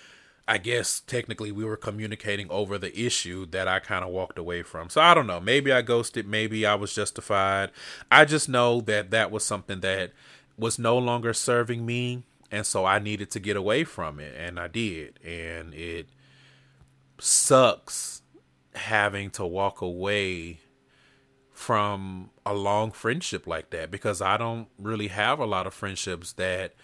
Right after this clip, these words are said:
stand the test of time. Like, I'm not one of those people that are blessed with friends from middle school and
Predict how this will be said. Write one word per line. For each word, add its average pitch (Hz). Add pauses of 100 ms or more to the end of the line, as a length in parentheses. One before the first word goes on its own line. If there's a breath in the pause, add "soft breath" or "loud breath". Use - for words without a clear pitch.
(320 loud breath)
stand 101
the 95
test -
of 92
time. 87
Like, 80
I'm 87
not 95 (320)
one 98
of 95
those 95
people 107
that 87
are 90
blessed 92 (280)
with 92 (400 loud breath)
friends 113
from 98
middle 117
school 107
and 90